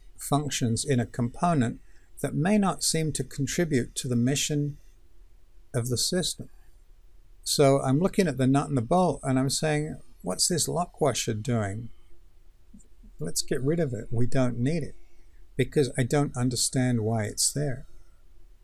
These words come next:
If you're not sure why something is there,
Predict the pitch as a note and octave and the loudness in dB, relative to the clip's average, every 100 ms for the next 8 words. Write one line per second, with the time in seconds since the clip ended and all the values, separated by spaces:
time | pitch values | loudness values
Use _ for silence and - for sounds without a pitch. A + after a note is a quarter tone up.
0 | - - - D3+ G3 - - - F3+ E3 | -20 -8 0 2 2 2 2 4 6 6
1 | C3+ B2+ C3 - - D3 C#3+ C#3 A#2+ C#3 | 6 4 2 2 2 2 2 2 0 0
2 | G#2+ A2 D3+ C#3+ G#2+ B2 | 0 4 4 6 2 0